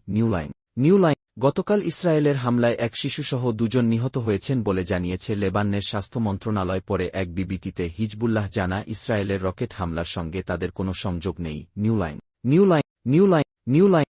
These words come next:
চোদ্দ মাস সংঘাতের পর দুই পক্ষের মধ্যে যে যুদ্ধবিরতি চুক্তি হয়েছিল, তার প্রতি তারা প্রতিশ্রুতিবদ্ধ। যদিও যুদ্ধবিরতির মধ্যে নিয়মিত লেবাননে হামলা চালিয়ে যাচ্ছে ইসরায়েল, নিউ লাইন। নিউ লাইন, দোহার হামাদ বিল খলিফা বিশ্ববিদ্যালয়ের অধ্যাপক সুলতান বারাকাত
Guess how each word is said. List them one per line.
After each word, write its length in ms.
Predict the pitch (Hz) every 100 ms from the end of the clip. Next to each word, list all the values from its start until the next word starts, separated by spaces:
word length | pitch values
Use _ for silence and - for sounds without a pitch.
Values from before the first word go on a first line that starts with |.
| _
চোদ্দ 240 | - 196 185
মাস 240 | 196 190 190
সংঘাতের 520 | 151 123 120 - 135 -
পর 140 | 117 98
দুই 200 | 113 131
পক্ষের 340 | 131 - 151 113
মধ্যে 300 | 101 90 117
যে 140 | 110
যুদ্ধবিরতি 600 | 87 107 87 110 107 104 101
চুক্তি 320 | - - -
হয়েছিল, 400 | 107 90 - 101 92
তার 220 | 95 92 87
প্রতি 280 | 117 113
তারা 240 | 123 107 95
প্রতিশ্রুতিবদ্ধ। 840 | - 107 110 - 113 104 87 78 104
যদিও 340 | 92 107 104 117
যুদ্ধবিরতির 680 | 98 101 110 101 98 - 92
মধ্যে 280 | 85 80 104
নিয়মিত 380 | 101 107 110 110
লেবাননে 440 | 107 87 87 82 92
হামলা 360 | 95 90 87
চালিয়ে 360 | - 87 80 82
যাচ্ছে 260 | 82 - 92
ইসরায়েল, 440 | 85 - 90 78 78 98
নিউ 200 | 107 110
লাইন। 240 | 82 71 - _ 117
নিউ 200 | 151 196
লাইন, 200 | 165 139 _ 113
দোহার 340 | 139 170 214
হামাদ 300 | 175 165 151
বিল 200 | 113 127
খলিফা 400 | 131 135 127 -
বিশ্ববিদ্যালয়ের 760 | 110 107 - 120 101 95 92 98
অধ্যাপক 480 | - 92 120 127 135
সুলতান 400 | - 127 117 123 113
বারাকাত 420 | 92 92 - 101